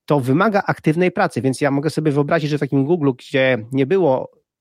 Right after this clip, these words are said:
tej aktywnej pracy, żeby to utrzymać, nie było, wiesz, bardzo możliwe, że te osoby, które cisnęły w ten temat, po prostu odeszły albo poszły gdzie indziej i, i, i, i brakowało tej wewnętrznej kultury już, która powstała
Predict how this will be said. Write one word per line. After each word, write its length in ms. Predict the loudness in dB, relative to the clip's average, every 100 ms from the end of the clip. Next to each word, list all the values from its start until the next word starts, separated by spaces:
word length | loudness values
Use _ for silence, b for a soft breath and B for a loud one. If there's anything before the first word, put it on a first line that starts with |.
| _
tej 120 | 0
aktywnej 320 | 0 0 0 2
pracy, 280 | 2 0
żeby 160 | -4 -2
to 100 | -2
utrzymać, 440 | -4 -6 -10 -4 -2
nie 80 |
było, 320 | 2 4 2 0 B _
wiesz, 180 | -2 -2 B B _ _ -14 -6 -2
bardzo 220 | 2 2
możliwe, 340 | 2 2 2
że 80 | 0
te 120 | 0
osoby, 280 | 0 0 0
które 380 | 0 2 2 2 -4 -8
cisnęły 460 | -6 0 2 2
w 60 | 2
ten 160 | -2 -2
temat, 440 | -2 -2 -4 -8
po 80 | -4
prostu 320 | -2 -2 -4
odeszły 460 | 0 0 0 2 4
albo 280 | 4 2 -4 -6 _ -20 -20 -20 -2
poszły 240 | 0 0
gdzie 160 | 0 0
indziej 480 | 0 0 2 0 -2 b b -2
i, 120 | -2
i, 320 | 0 -4 -2
i, 140 | -4 -2
i 40 |
brakowało 540 | -2 0 0 2 2 2
tej 140 | 2
wewnętrznej 380 | 2 2 2 2
kultury 420 | 2 2 2 2
już, 160 | 0 -4
która 180 | -4 -2
powstała 640 | -4 -10 -2 0 2 -2